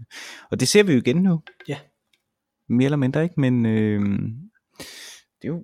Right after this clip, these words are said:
Speaker 1: det er jo, det er jo fint. Men, men ja, altså, sådan var det jo. Sådan har det jo været.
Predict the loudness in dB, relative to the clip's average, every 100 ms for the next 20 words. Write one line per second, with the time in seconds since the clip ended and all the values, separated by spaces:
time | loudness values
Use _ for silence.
0 | -8 -6 -6 -10 -14 -16 -14 -12 -12 -2
1 | 2 2 2 2 2 0 -2 -8 -8 -6
2 | -8 -8 -6 -6 -8 -12 _ _ _ _
3 | -10 -8 -6 -6 -6 -8